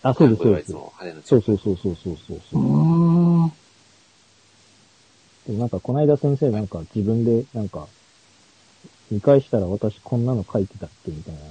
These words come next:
Speaker 1: ことを晴れ舞に対して言ってましたね。
Speaker 2: あ、
Speaker 1: ツイートかなんかで。
Speaker 2: そうなんですね。
Speaker 3: うん。
Speaker 1: なんかこんな変なギャグ書いてたっけみたいな。
Speaker 2: 僕、あの、リアルガンガン世代だったんで、覚え、
Speaker 1: うんうんうん。
Speaker 2: 覚えてるんですけど、確か金田一連十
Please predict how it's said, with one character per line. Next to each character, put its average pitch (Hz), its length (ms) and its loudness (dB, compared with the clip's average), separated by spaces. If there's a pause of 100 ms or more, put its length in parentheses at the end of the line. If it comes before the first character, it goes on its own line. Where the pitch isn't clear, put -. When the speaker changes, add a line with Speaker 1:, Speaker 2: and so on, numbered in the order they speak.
(120)
Speaker 1:
こ 95 100 -10
と 87 120 -12
を 82 80 -14
晴 107 240 0
れ 107 80 6
舞 104 180 2
に 104 100 -2
対 107 200 2
し - 60 -10
て - 80 -20
言 76 80 -10
っ - 20 -20
て - 160 -18
ま 78 100 -14
し - 100 -20
た - 60 -20
ね。 78 140 -20
Speaker 2:
あ、 - 120 -6
Speaker 1:
ツ - 140 -4
イ 90 40 -2
ー 80 120 -6
ト 85 80 -8
か 90 80 -8
な 85 80 -8
ん 80 60 -12
か 78 160 -18
で。 87 160 -14
Speaker 2:
そ 156 80 0
う - 20 4
な 113 80 4
ん 117 60 4
で - 0 -
す - 20 2
ね。 123 60 2
Speaker 3:
う 123 180 2
ん。 117 80 -4
Speaker 1:
な 98 60 -4
ん - 20 -6
か - 80 -8
こ - 160 0
ん 131 80 6
な 131 140 6
変 147 200 6
な 117 120 6
ギ 117 100 4
ャ 120 60 4
グ 98 80 2
書 127 160 2
い 104 80 4
て 92 100 -4
た - 60 -10
っ - 40 -20 (120)
け 92 60 -6
み 80 120 -12
た 85 100 -16
い 80 40 -18
な。 82 60 -20 (720)
Speaker 2:
僕、 104 360 -14 (200)
あ 90 60 -16
の、 80 80 -14
リ 90 140 -10
ア 117 60 -8
ル 120 260 -8 (280)
ガ 92 160 -12
ン 107 80 -14
ガ 104 140 -10
ン 101 140 -14
世 - 140 -12
代 95 140 -8
だ 73 80 -10
っ - 100 -20
た 82 80 -14
ん 76 80 -14
で、 73 240 -10 (580)
覚 90 240 -8
え、 127 40 4
Speaker 1:
う 113 40 2
ん 101 60 -2
う 101 40 0
ん - 20 0
う - 20 0
ん。 95 60 -2
Speaker 2:
覚 92 140 -4
え 90 40 -6
て 80 60 -8
る 80 100 -16
ん 76 40 -20
で 76 80 -16
す - 100 -20
け 78 80 -14
ど、 - 180 -12 (100)
確 - 200 -20
か - 120 -14 (140)
金 147 140 -20
田 185 160 -12
一 - 160 -16
連 101 180 -14
十 104 240 -4